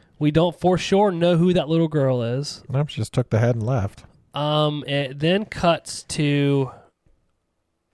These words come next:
Speaker 2: Uh,
Speaker 1: Chris Jericho at this insane asylum. I thought
Speaker 2: Mm-hmm.
Speaker 1: you're supposed to say that, right? What, what's the correct terminology?
Speaker 2: Psychi-, psych-, psychiatric hospital.
Speaker 1: What were we gonna
Speaker 2: Whatever.
Speaker 1: call it? The
Speaker 2: Oh, the booby hatch?
Speaker 1: The booby hatch.
Speaker 2: At the booby hatch.
Speaker 1: So at the booby hatch,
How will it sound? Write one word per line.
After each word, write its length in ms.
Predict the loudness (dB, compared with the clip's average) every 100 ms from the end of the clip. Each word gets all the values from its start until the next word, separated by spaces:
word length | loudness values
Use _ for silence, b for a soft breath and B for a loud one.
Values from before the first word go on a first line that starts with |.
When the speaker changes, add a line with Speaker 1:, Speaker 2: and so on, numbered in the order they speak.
| -10
Speaker 2:
Uh, 340 | -6 -6 -6 -6
Speaker 1:
Chris 260 | -2 -2 -2
Jericho 800 | 0 2 0 -2 -2 0 0 0
at 360 | -2 -4 -6 -12
this 500 | -8 -6 -6 -8 -16 _ _ _ _
insane 520 | -8 -6 -4 -2 -2 -2
asylum. 360 | -6 -8 -8
I 200 | -8 -8
thought 140 | -4 -2
Speaker 2:
Mm-hmm. 160 | 0
Speaker 1:
you're 80 | 0
supposed 180 | -2 -6
to 100 | -8
say 60 | -8
that, 100 | -10
right? 260 | -14 -14 -10
What, 160 | -8
what's 260 | -6 -8 -8
the 80 | -10
correct 300 | -8 -8 -8
terminology? 480 | -10 -4 2 2 0
Speaker 2:
Psychi-, 120 | -10
psych-, 280 | -4 -4 -4 _
psychiatric 840 | -16 -10 -8 -6 -6 -6 -8 -8 -6
hospital. 500 | -6 -6 -6 -4 -2
Speaker 1:
What 80 | 0
were 60 |
we 120 | 0 0
gonna 140 | -2
Speaker 2:
Whatever. 120 | 0
Speaker 1:
call 180 | 2 0
it? 80 | -2 -8 B B _ -18 -4
The 160 | -4 2
Speaker 2:
Oh, 120 | 2
the 100 | 4
booby 280 | 2 0 0
hatch? 360 | 0 0 -2 -2
Speaker 1:
The 60 |
booby 320 | 0 2 2 2
hatch. 480 | 2 0 -2 -6 -6
Speaker 2:
At 140 | -6
the 60 | 0
booby 260 | 0 2 -2
hatch. 440 | -4 -8 -8 -10
Speaker 1:
So 80 | -6
at 260 | -4 -4 -4
the 80 | -2
booby 320 | 0 0 -2
hatch, 540 | -2 -6 -8 -8 -12